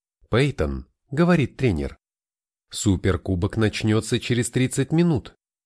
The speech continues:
Где ты?» «Мне просто не хочется играть сегодня, тренер. Вам придётся обойтись без меня». Или вот третий сценарий.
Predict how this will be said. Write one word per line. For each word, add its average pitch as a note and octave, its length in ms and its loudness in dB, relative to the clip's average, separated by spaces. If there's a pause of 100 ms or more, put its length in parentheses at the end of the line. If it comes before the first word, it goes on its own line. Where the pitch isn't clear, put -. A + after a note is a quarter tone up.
(140)
Где D#3+ 320 2
ты?» - 280 -8 (1200)
«Мне F#3 240 0
просто F#3+ 320 -2
не F#3 100 2
хочется D3+ 560 -2
играть F2+ 240 -2
сегодня, F#2 460 0
тренер. B2+ 440 -2 (580)
Вам F#2+ 360 2
придётся A2 640 2
обойтись C3+ 460 0
без C#3+ 200 -2
меня». E3 400 0 (1040)
Или G3 280 4
вот A#2 280 0
третий G#2 380 2
сценарий. F#2+ 760 -2